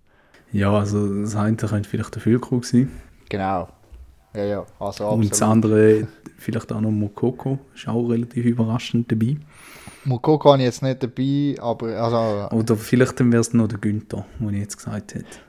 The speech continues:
Speaker 2: Günther ist natürlich auch grandios, äh, gr-, grossartige, äh, Hinrunde gespielt bei Freiburg. Auch der ist ja auch unglaublich, wie er sich entwickelt, wie der Club eigentlich. Also was der für eine Entwicklung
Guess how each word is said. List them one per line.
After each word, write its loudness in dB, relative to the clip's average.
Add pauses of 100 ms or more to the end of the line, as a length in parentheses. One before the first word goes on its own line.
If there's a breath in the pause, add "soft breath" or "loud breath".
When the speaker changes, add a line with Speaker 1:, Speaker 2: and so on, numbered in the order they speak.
(120)
Speaker 2:
Günther 2
ist 0
natürlich -2
auch 2
grandios, -2 (100)
äh, -4
gr-, -16
grossartige, -6 (260)
äh, -14 (680)
Hinrunde -12
gespielt -14 (120)
bei -14
Freiburg. -10
Auch -4
der -2
ist -12
ja -4
auch -4
unglaublich, -6
wie -8
er -12 (600 loud breath)
sich -10
entwickelt, -8
wie 0
der 0
Club -4
eigentlich. -6 (1400 loud breath)
Also -14
was -18
der -10
für -10
eine -6
Entwicklung -12